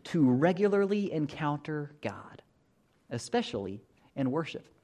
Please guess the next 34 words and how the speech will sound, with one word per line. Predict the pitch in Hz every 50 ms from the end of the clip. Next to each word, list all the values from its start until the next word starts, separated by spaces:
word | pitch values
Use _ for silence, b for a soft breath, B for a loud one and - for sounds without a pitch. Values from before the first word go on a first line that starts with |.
| _ _ _ _ _ _ b b b
In | - 147 143
fact, | - - 190 214 208 - -
if | 151 151 -
you | 220
want | 226 240 233 208
to | 180 -
open | 175 185 - 196
your | 190 170
Bible | 175 175 170 160
right | 156 165 175 -
now | 175 165 156
and | 156
look | 156 156 156
at | 143 -
First | - - 196 190 - - -
Corinthians | 202 180 165 175 170 160 - -
fourteen, | - 185 175 170 - - 156 151 147 B B 262 202
you | - 196 220
will | 233 208
see | - - 202 170
guidelines | 156 143 165 165 180 208 190 160 156 151 143 143 139 139 127
that | 139 139 - -
Paul | - - 202 190 185 175 165
writes | 156 156 147 151 156 - - B B 269 196 B
as | 165 165 156 -
to | -
what | 160 160 190 202 202
the | - 180
church, | - - - 143 143 147 - -
what | 190 185
the | - 185
congregation | 180 - 202 190 165 156 165 165 160 - 170 156
should | 156 - 165 156
do | 135 139 147